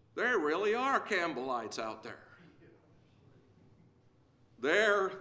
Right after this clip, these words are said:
these folks, these liberals that want to attach everything to the Restoration Movement, or the Stone Campbell Movement, as they call it. This term seems to be more important to them than membership in the body of Christ.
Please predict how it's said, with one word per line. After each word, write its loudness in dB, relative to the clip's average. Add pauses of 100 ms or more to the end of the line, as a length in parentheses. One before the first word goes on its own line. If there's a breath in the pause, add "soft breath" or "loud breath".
(160)
these -4
folks, -6
these -4
liberals 0
that -10
want -2
to 0
attach -2
everything -2
to 0 (280 loud breath)
the -2
Restoration -2
Movement, -6 (100)
or -2
the -4
Stone -6
Campbell -6
Movement, -8
as -12
they -10
call -14
it. -18 (2500 soft breath)
This 0
term 2
seems -4
to -12
be -2
more -2
important -4
to -6
them -4
than -6
membership -6
in -8
the -8
body -2
of -8
Christ. -16